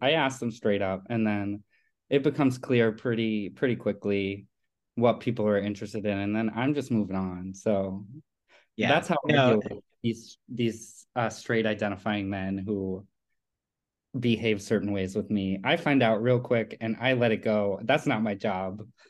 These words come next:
Speaker 1: Been there, done that. I'm not doing that anymore.
Speaker 2: Oh, yeah. No, no, no. I have definitely moved on from the Andrew who was an undergrad. Like, when I was an undergrad,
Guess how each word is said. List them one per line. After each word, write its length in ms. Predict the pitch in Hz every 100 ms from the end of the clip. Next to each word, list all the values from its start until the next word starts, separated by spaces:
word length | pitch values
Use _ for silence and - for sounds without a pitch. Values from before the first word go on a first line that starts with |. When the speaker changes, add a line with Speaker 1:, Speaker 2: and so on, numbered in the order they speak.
| _ _ _ -
Speaker 1:
Been 200 | 127 156
there, 140 | 160 139
done 220 | 123 113
that. 240 | 107 101
I'm 80 | 123
not 180 | 151 120
doing 220 | 120 110
that 140 | 107 98
anymore. 480 | 107 101 101 101 104 - - - _ _ _ 196
Speaker 2:
Oh, 80 |
yeah. 260 | 196 156 117
No, 160 | 147 156
no, 100 | 147
no. 240 | 127 107
I 140 | 135 160
have 120 | 151
definitely 960 | 175 170 175 160 151 139 127 123 117 113 _ _ _
moved 320 | 151 160 -
on 460 | 131 117 123 127 123
from 680 | - 139 117 107 104 98 95 _ -
the 120 | 156
Andrew 440 | 165 156 151 147 131
who 100 | 131
was 160 | 131
an 80 | 123
undergrad. 720 | 120 123 113 98 92 73 78 82 104
Like, 180 | 131 156
when 120 | 165
I 80 | 165
was 120 | 139
an 80 | 135
undergrad, 800 | 151 143 131 123 117 117 110